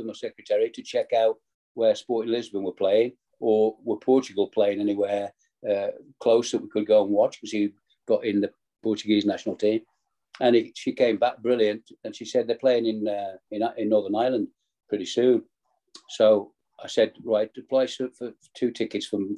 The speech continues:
for me and Tony book, book us, uh, flights, book us to the hotel,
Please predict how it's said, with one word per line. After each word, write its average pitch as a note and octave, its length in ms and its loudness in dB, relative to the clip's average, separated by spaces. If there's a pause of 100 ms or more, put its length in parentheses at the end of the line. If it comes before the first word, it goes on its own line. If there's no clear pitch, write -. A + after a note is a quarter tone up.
for A2+ 80 -6
me A2+ 120 4
and - 80 0
Tony A2+ 260 4
book, F#2 240 -2 (480)
book - 180 -2
us, - 200 -2
uh, A#2 240 4 (100)
flights, - 560 -4 (120)
book A2+ 160 -10
us A2 140 -8
to A#2 60 0
the A2 100 6
hotel, G2+ 420 0